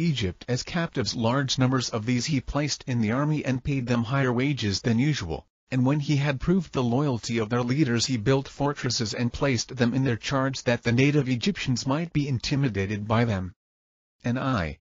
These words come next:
when I ascended the throne, adopted a kindly attitude towards all my subjects, and more particularly to those who were citizens of yours. I have set at liberty more than a hundred thousand captives,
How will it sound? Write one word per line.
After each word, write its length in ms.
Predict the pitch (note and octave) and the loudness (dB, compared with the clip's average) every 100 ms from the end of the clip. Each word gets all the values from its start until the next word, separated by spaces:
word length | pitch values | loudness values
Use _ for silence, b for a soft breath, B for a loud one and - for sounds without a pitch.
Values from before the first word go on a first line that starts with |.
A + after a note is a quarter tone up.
| _ | _
when 220 | B2+ A#2+ | 0 0
I 120 | C#3 | 2
ascended 420 | C3+ - C#3 B2+ | 0 2 2 0
the 100 | G#2 | 0
throne, 480 | G2+ - C3+ G#2+ D#2 - _ - | -2 0 2 2 -2 -10 _ -4
adopted 520 | A#2 A#2+ C3 - A#2 | -2 -2 -2 -2 -2
a 60 | A2 | -2
kindly 500 | - C3 C3+ C#3 A#2+ | 0 0 0 0 0
attitude 520 | B2+ C3+ D3 C3+ B2 | 0 0 2 0 0
towards 380 | C3 C3+ C3+ - | 0 0 0 -2
all 240 | B2 C3+ C#3 | 0 2 2
my 180 | B2 | 2
subjects, 640 | - - F3 G#2+ F#2 - - - _ | 2 2 0 0 -2 -4 -12 -16 _
and 140 | C3+ A#2 | 0 2
more 240 | A#2+ D3+ | 2 0
particularly 680 | C3 - G3 F3+ C#3 G#2 G#2 | 0 4 2 4 0 0 -2
to 140 | - | -2
those 300 | A2+ B2 B2 | 2 4 2
who 100 | B2 | 0
were 200 | G#2+ A#2+ | -2 0
citizens 560 | A#2+ E3+ C3+ A#2+ D3+ C3+ | 2 2 2 2 0 0
of 180 | - A2+ | -2 0
yours. 320 | C3 D3+ B2+ | 0 0 0
I 100 | D3 | 0
have 240 | C#3+ C#3 A2+ | 0 0 -2
set 220 | C3 A#2 | 0 0
at 120 | A#2 | 0
liberty 420 | G#2+ D3+ C#3 C3 | 0 0 0 2
more 260 | A#2 C#3 D3+ | 2 2 2
than 160 | C#3+ | 0
a 40 | C#3 C#3+ | 0 0
hundred 200 | C#3+ A2+ | -4 -4
thousand 440 | B2 A#2+ A#2 A2+ | -2 -2 0 -2
captives, 600 | - C3+ - F2+ F2+ - | -2 -4 -2 -4 -4 -6